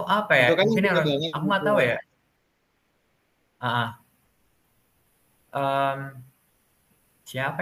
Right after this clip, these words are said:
Speaker 1: yang nggak tahu ya, itu doang. Aku kok, aku tuh suka banget sama <laughs> India, udah itu doang. Eh, terlalu suka.
Speaker 2: Jadi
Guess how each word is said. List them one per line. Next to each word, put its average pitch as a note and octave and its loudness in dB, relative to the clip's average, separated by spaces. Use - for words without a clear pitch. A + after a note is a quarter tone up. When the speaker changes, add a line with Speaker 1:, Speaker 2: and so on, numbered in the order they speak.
Speaker 1:
yang A#2 -4
nggak A2 -8
tahu C#3+ -6
ya, E4 -12
itu D#3+ -8
doang. C#3+ -4
Aku D#3+ -4
kok, - -6
aku C#3+ -6
tuh A3 -4
suka F3 -4
banget G3+ 0
sama - 2
<laughs> E3+ 6
India, E3+ 4
udah E3 2
itu E3+ -2
doang. D#3 -4
Eh, C3+ 2
terlalu C#3+ 2
suka. - -10
Speaker 2:
Jadi D3 -2